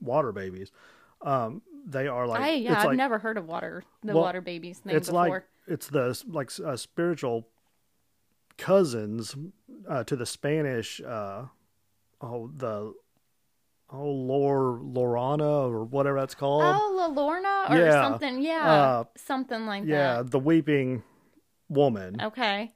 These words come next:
Speaker 1: Inst-, but instead of, uh, being small, the weeping woman, you know, was tall, thin, beautiful, with long black hair,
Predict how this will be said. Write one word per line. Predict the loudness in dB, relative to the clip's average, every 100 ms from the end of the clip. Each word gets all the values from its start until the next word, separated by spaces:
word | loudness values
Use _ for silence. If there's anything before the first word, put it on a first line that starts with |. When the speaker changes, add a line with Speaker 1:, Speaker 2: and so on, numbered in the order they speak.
| _
Speaker 1:
Inst-, | 0 0 -2 -6
but | -4
instead | -2 2 2
of, | 2 -2 -8
uh, | -6 -4 -6 -8 -14 _ _ -6
being | 0 0 0
small, | -6 -2 2 2
the | 2
weeping | 0 -2 -4 -4
woman, | -4 -4 -6 -8 -12 -10
you | -8
know, | -6
was | -8
tall, | -4 -2 -2
thin, | -2 -4 -4
beautiful, | -4 -4 -4 -4 -4 -8 -20 _
with | -4 -2
long | 0 0
black | -2 -2
hair, | -2 0 0 0 -4